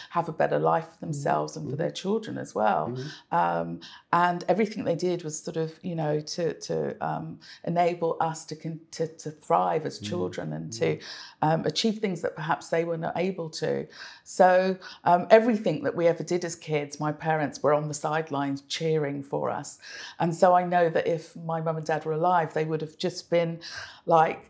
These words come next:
Speaker 1: beside themselves. My dad would have bought every single newspaper
Speaker 2: Oh,
Speaker 1: that he could have got his
Speaker 2: that's
Speaker 1: hand
Speaker 2: really
Speaker 1: on and handed them out, and my mum would have told everybody,
Speaker 2: <laughs>
Speaker 1: um, that I had, uh, uh, achieved an, uh, an O B E.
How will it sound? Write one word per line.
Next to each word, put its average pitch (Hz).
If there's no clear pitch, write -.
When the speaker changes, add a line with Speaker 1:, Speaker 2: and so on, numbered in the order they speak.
Speaker 1:
beside 180
themselves. 143
My 170
dad 170
would 165
have 160
bought 156
every 175
single 165
newspaper 151
Speaker 2:
Oh, -
Speaker 1:
that -
he 165
could 156
have 156
got -
his 147
Speaker 2:
that's 151
Speaker 1:
hand 175
Speaker 2:
really -
Speaker 1:
on 143
and 156
handed 170
them 160
out, 165
and 156
my 156
mum 160
would 151
have 151
told 151
everybody, 113
Speaker 2:
<laughs> -
Speaker 1:
um, 151
that 143
I 151
had, 143
uh, 143
uh, 135
achieved 143
an, 143
uh, 143
an 139
O 139
B 147
E. 143